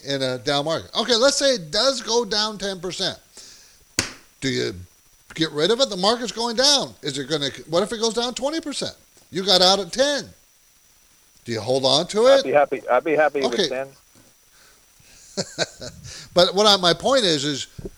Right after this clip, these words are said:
Speaker 1: emotions start tr-, boiling in you. Saying, "Well, gee, I've already made money. If I get out
Speaker 2: <laughs> Right.
Speaker 1: now,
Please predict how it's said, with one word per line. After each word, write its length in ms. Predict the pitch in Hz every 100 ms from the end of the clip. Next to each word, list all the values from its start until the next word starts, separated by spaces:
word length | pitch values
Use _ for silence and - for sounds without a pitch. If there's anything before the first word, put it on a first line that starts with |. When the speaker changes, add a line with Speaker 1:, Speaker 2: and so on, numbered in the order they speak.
| -
Speaker 1:
emotions 680 | 139 151 160 233 - 180 135
start 500 | - 123 - 175 180 - -
tr-, 140 | -
boiling 640 | 123 107 175 226 175 139
in 160 | 127 110
you. 160 | 104
Saying, 240 | 101 131 127
"Well, 180 | 151 165
gee, 200 | 220 247
I've 200 | 143 151
already 180 | 202
made 220 | 170 180 156
money. 220 | 180 196
If 120 | 131
I 100 | 139
get 160 | 151 185
out 180 | 160
Speaker 2:
<laughs> 20 | 107
Right. 40 |
Speaker 1:
now, 400 | 208 113 151 143